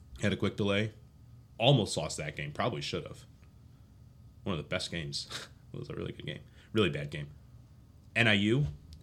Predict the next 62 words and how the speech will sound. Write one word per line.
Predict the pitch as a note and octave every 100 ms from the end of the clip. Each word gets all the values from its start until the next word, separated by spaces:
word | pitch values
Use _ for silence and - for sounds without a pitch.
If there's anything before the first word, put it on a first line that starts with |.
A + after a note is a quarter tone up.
| -
you | F2
know, | F2
that | F2+ G2
was | G2+ F#2+
a |
game | F2+ F#2+ G2
where, | G2 F#2+ F#2 F2 - - - -
you | F#2
know, | F2
the | E2+
way | F#2
he | F#2
put | F#2 - F#2
it, | E2 - - - - - - -
when | - F#2+
they | F#2
went | F#2+ F2+
to | -
the | E2+
locker | F2 E2+ -
room | F2 E2+ E2 -
for | D#2+ D#2+ D#2 D2+ - -
a | F2+
lightning | F2 F2 E2+
delay, | F2 E2 E2
they | D2+ D2 D2 - - - -
kept | A2+ -
the |
pads | - F2+ F2+ F#2+
on. | F#2 F2+
They | E2
were | E2
like, | E2 F2+
"All |
right, | G#2 F#2
we're | F#2+
just | -
gonna | F2+
stay | - F2
focused. | - F2 G2 F2+
We're | F#2 F2+
gonna | F2
be | E2+
out | F2 E2
there | F2
in |
thirty | E2+ F#2 E2+
minutes." | E2+ E2+ D#2
And | D#2+
then | D#2+ D#2+ D2+ - -
two | - G#2
hours | F2+ E2+ E2+
later, | F2 E2+ D#2+
it's | D2+
like, | D#2
"All | G2+
right, | E2+
now | E2 F2+ F2+
we're | E2
ready | E2 D#2+
to | -
play." | - C2+ C#2+